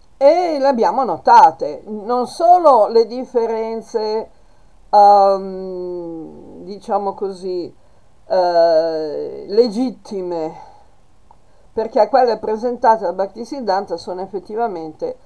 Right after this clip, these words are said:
differenze legittime, possono essere comunque spiegate e, come si dice, riconciliate <laughs> con, con il significato originario abbastanza facilmente.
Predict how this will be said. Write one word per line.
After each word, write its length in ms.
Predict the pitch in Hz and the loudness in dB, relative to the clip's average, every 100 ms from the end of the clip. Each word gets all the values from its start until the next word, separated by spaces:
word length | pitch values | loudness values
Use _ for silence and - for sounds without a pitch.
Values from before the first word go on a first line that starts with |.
| _ - _ - - _ | _ -20 _ -20 -20 _
differenze 720 | 185 233 247 233 180 180 190 | -8 -4 -2 -2 -2 -6 -8
legittime, 760 | 180 170 226 226 - 151 139 - - _ _ _ | -8 -8 -10 -12 -12 -16 -16 -20 -20 _ _ _
possono 400 | - 202 - 262 220 | -2 0 0 -2 -2
essere 380 | 180 - 233 | -4 -4 -6
comunque 500 | 220 277 233 208 190 | -2 -4 -4 -8 -8
spiegate 840 | 185 - 247 214 175 165 - 175 180 - _ _ _ | -10 -4 0 4 4 2 -6 -10 -10 -16 _ _ _
e, 180 | 233 226 | 4 4
come 300 | 240 226 220 | 2 -4 -4
si 180 | 226 254 | -8 -10
dice, 520 | 208 196 - 302 - - _ - | -12 -12 -4 -4 -4 -8 _ -4
riconciliate 1700 | 233 302 277 - 269 262 - 294 277 269 480 190 175 - 175 190 - | -2 -2 -4 -2 0 -2 -6 -8 -6 4 6 8 6 2 -8 -6 -8
<laughs> 440 | - 247 - - - | -8 -10 -10 -20 -20
con, 720 | - 233 233 233 233 220 220 - _ - | 0 4 4 4 4 4 4 0 _ -6
con 220 | 233 214 | -2 -2
il 140 | 220 | -4
significato 1000 | 220 214 220 220 208 202 190 190 185 180 | -8 -8 -8 -10 2 4 4 2 -6 -4
originario 600 | 202 208 196 226 180 220 | -4 -6 -6 -2 0 2
abbastanza 600 | 240 226 220 - 170 160 156 | 2 2 0 0 -2 -2 -12
facilmente. 680 | 143 135 156 147 131 - | -16 -18 -20 -20 -20 -20